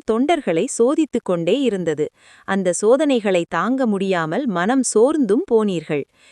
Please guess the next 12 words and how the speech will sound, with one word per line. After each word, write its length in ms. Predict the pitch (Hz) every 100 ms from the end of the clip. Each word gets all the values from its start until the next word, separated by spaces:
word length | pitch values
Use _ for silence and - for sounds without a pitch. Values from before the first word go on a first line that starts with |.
| _ -
இப்போது 560 | 202 - 170 156 254 - _ -
இந்த 380 | 240 330 392 285
மாநாட்டிற்கு 720 | 220 240 254 233 214 - 180
பிறகு 460 | 190 190 226 170 254 _ _ -
எல்லோருக்கும் 800 | 202 254 320 339 277 - 208 190
தனிப்பட்ட 580 | 208 226 370 370 294 254
முறையில் 420 | 196 175 165 302
ஒரு 200 | 254 214
சந்தோஷம். 640 | 208 202 254 202 - 151 - _ _ _
'ஆஹா, 400 | - 185 175 170 262 _ _ -
இவ்வளவு 560 | 220 240 339 349 302
பெரிய 320 | 247 240 233